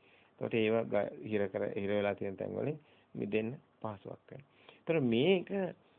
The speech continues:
මේ අරමුණු දැන් දකින සිහිය එතන එතන තත්ත්‍ර තත්ත්‍ර විපස්සති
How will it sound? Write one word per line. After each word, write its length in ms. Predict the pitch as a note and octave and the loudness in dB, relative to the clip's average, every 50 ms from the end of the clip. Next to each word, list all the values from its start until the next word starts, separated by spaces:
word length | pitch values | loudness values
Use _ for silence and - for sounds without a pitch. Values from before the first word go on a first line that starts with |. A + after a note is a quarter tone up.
| _ _ _ | _ _ _
මේ 180 | A#2 B2+ D3+ D#3+ | 0 2 2 4
අරමුණු 500 | C#3 A#2 A#2 C3 C#3 D3 D3+ D3+ D3+ D3 C#3+ C#3 D3 - | 4 4 4 4 4 4 2 2 4 4 2 2 -2 -2
දැන් 340 | B2 B2 C3 B2+ B2+ B2+ - - - | -2 0 0 0 0 -4 -6 -8 -6
දකින 500 | G2+ A2 A2 A2+ - - C3 B2+ C3 B2+ | -2 -2 -2 -2 0 -2 0 0 0 0
සිහිය 480 | B2+ - A#2+ A2+ A#2 A#2+ B2 B2 A#2+ A#2 - _ _ _ _ _ _ - _ _ | 0 0 -2 0 2 2 2 2 2 0 -2 _ _ _ _ _ _ -20 _ _
එතන 340 | - A#2 - - C3+ B2 B2 | -2 -2 2 2 2 4 6
එතන 420 | B2 A#2+ A2 - - B2 A#2+ A#2 A#2 A#2+ - - _ _ _ _ _ - | 4 4 2 2 0 -2 0 0 0 -2 -4 -8 _ _ _ _ _ -10
තත්ත්‍ර 400 | _ - A#2 A#2 - - C3 A#2+ | _ -2 -2 -2 0 0 0 2
තත්ත්‍ර 380 | A#2 A#2+ A#2 - - - B2 A2+ | 2 2 0 0 -2 0 0 0
විපස්සති 580 | A2 G2+ - A#2 A#2 - - A#2 A2 - B2+ | 2 2 0 -2 -4 -4 -8 -8 -6 -6 -8